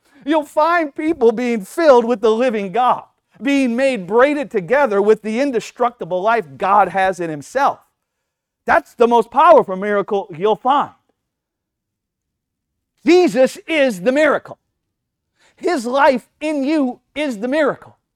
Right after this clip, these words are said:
You overcoming the death in this world is the miracle. You have a life that overcomes death, that overcomes sickness and disease. If your life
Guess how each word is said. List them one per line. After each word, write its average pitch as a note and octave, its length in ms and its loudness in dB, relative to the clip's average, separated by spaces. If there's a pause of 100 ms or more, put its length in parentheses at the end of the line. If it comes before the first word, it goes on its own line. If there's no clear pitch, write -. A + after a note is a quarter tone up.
(680)
You C#4 560 0
overcoming E4 720 0
the A#3 100 0
death D4 320 -2
in C4 140 -4
this C#4+ 180 -2
world C#4 400 6 (120)
is C#4 260 -2
the C#4 100 -2
miracle. - 480 -2 (460)
You C4 200 0
have D#4 240 2
a D#4+ 40 2
life D4 400 -2
that A3 200 -2
overcomes C#4+ 640 0
death, E3+ 380 -2 (160)
that C4 200 -2
overcomes C#4+ 640 -2
sickness C#4 400 -8
and D4 120 -6
disease. C4 240 -6
If C4 140 -10
your E4+ 160 -2
life D#4 240 -2